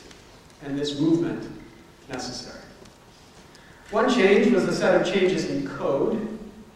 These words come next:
another change was a set of changes in code. One set was a set of changes in code, as in technology,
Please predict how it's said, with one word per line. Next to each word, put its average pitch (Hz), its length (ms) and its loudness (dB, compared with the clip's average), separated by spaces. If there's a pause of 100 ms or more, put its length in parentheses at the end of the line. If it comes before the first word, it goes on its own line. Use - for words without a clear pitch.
(300)
another 143 300 -2
change 151 400 -2
was - 200 -6
a - 40 -12
set 147 160 -2
of 143 120 -4
changes 143 380 -4
in 160 200 -6
code. 131 480 -2 (2000)
One 208 200 6
set 226 260 6
was 185 100 4
a - 80 2
set 220 240 4
of - 80 0
changes 196 340 2
in 160 160 0
code, 208 380 4
as 175 220 4
in 170 200 2
technology, - 1160 0